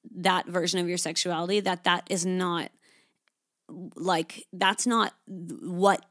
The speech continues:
you are. You know what I mean? You aren't the product of the kind of experiences you've had sexually. If you're attracted to something, you're attracted to it. And you can literally have never touched another woman in your life,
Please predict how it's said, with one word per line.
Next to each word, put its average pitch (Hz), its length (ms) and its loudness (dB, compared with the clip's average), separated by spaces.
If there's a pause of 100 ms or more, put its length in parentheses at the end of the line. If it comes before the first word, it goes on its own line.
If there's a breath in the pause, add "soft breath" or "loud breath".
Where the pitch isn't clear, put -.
you 175 340 2
are. - 240 -6
You - 80 -2
know 233 80 4
what 214 80 4
I 196 40 0
mean? 226 260 4
You 220 180 2
aren't - 380 -2 (500 loud breath)
the 185 640 0 (320)
product 180 640 2
of 170 300 -2
the 170 480 -2 (720)
kind 190 180 2
of 175 60 2
experiences 180 720 0
you've 175 180 -4
had 170 280 -4
sexually. 170 720 -4 (320 loud breath)
If 185 160 -4
you're 214 140 4
attracted 180 500 -2
to 170 80 -4
something, 170 320 -2
you're 180 80 0
attracted 220 420 -2
to 165 140 -4
it. 175 160 -8
And 170 380 -2 (340 loud breath)
you 220 180 0
can 208 300 -2
literally 214 400 0
have 185 160 -2
never 190 580 0
touched - 520 -4
another 175 480 -2
woman 175 260 -4
in - 140 -6
your 180 100 -6
life, 190 400 -6